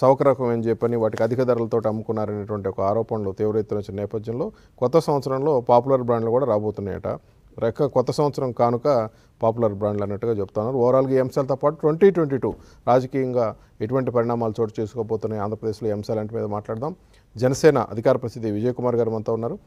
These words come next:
పట్టాభి గారు తెలుగుదేశం పార్టీ జాతీయ అధికార ప్రతినిధి, అట్లనే లక్ష్మీనారాయణ గారు ప్రముఖ విశ్లేషకులు, వాళ్ళిద్దరు కూడా మనతో జాయిన్ అవుతారు. ముందుగా విజయ్ కుమార్ గారితో మాట్లాడదాం. విజయ్ కుమార్ గారు, అవ్వాతాతలకి కానుక అని చెప్పని కొన్ని పత్రికల్లో,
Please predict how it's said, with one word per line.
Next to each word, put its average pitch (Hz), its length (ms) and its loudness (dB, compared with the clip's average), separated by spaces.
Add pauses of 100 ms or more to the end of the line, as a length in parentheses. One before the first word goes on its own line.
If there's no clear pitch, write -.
(220)
పట్టాభి 139 280 4
గారు 135 160 4
తెలుగుదేశం 123 360 -4
పార్టీ 117 240 -2
జాతీయ 113 300 0
అధికార 110 220 -2
ప్రతినిధి, 110 360 -8
అట్లనే - 560 -6
లక్ష్మీనారాయణ 135 420 2
గారు 127 100 4
ప్రముఖ 117 220 -4
విశ్లేషకులు, 117 420 -6
వాళ్ళిద్దరు 110 280 -2
కూడా 110 120 0
మనతో 107 200 -4
జాయిన్ 107 220 -2
అవుతారు. 107 240 -4
ముందుగా 117 280 -2
విజయ్ 107 200 -2
కుమార్ 120 180 -4
గారితో 107 220 -2
మాట్లాడదాం. 107 400 -6 (460)
విజయ్ 185 160 10
కుమార్ 208 220 10
గారు, 156 200 10 (360)
అవ్వాతాతలకి 208 1000 12 (460)
కానుక 185 340 12
అని 196 180 12
చెప్పని 185 520 4 (720)
కొన్ని 160 180 6
పత్రికల్లో, 190 680 6